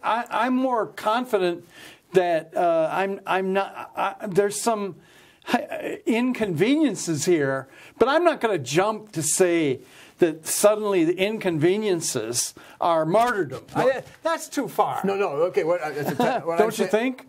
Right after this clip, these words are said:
Speaker 2: what I'm saying is America,
Speaker 1: Yeah.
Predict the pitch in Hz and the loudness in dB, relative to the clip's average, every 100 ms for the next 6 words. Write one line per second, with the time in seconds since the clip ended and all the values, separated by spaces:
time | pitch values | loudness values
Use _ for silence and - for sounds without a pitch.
0 | - 165 143 156 139 160 135 120 113 107 | -8 -4 -2 -2 -4 -4 -4 -4 -6 -6
1 | 107 - - - - - 123 120 147 185 | -6 -8 -8 -10 -12 -6 -4 -2 -2 -2
2 | 190 175 120 117 117 _ _ _ _ _ | -4 -4 -2 -2 -6 _ _ _ _ _
3 | - 180 160 165 165 | -2 0 2 0 -4